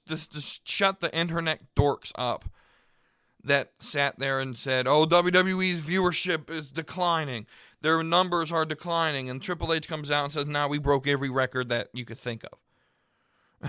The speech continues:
<laughs> Right? We, w-, massive, uh, merch sales, massive, uh, sales at the gate, uh, in revenue. Like, I think he said, like, twenty-one point six bill-, or mil-, excuse me, million dollars was made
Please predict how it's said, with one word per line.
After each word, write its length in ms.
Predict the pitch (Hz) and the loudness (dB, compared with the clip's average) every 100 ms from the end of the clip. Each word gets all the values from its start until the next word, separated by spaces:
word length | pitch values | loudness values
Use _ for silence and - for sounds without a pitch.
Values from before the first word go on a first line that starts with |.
| - | -6
<laughs> 80 | 156 | -2
Right? 240 | 123 139 | 0 0
We, 140 | 120 135 | -2 -8
w-, 220 | - 123 - - _ | -8 -10 -12 -20 _
massive, 520 | 147 160 170 165 156 156 156 | -2 2 2 0 -2 -4 0
uh, 260 | 139 139 139 | 2 4 2
merch 340 | 156 160 - | 2 0 -2
sales, 440 | - 151 131 123 | -4 -2 -2 -4
massive, 460 | 139 156 160 160 143 127 - - | -2 0 0 -2 -6 -10 -20 -2
uh, 340 | 135 131 127 127 - _ _ _ _ _ _ _ | 0 2 0 -4 -14 _ _ _ _ _ _ _
sales 440 | - - 156 151 147 | -12 -4 -2 0 -4
at 120 | - | -6
the 60 | |
gate, 420 | 139 139 143 135 - - - _ _ | -6 -2 -2 -4 -14 -20 -20 _ _
uh, 140 | 131 | -4
in 160 | - 139 | -2 -4
revenue. 500 | 135 147 143 143 135 | 2 2 2 -4 -4
Like, 220 | 123 120 | -4 -4
I 80 | 117 | -6
think 140 | 139 | -6
he 60 | 147 | -6
said, 160 | 147 131 | -6 -6
like, 120 | 123 | 0
twenty-one 520 | - 147 151 147 147 | 0 2 -2 -2 -2
point 240 | 151 147 | -2 -4
six 260 | - 151 131 | -4 -6 -6
bill-, 460 | 123 135 139 151 - | -6 -2 -2 -4 -8
or 120 | 123 | -10
mil-, 180 | 123 147 | -4 -6
excuse 260 | - - 135 | -6 -10 -8
me, 100 | 117 | -6
million 420 | 131 151 151 143 | -2 -2 -2 -2
dollars 480 | 139 151 156 151 - _ _ _ _ _ _ _ _ _ - | 0 2 0 -4 -14 _ _ _ _ _ _ _ _ _ -6
was 220 | 143 135 | -4 -4
made 500 | 135 143 147 143 131 | -2 -2 -2 -4 -8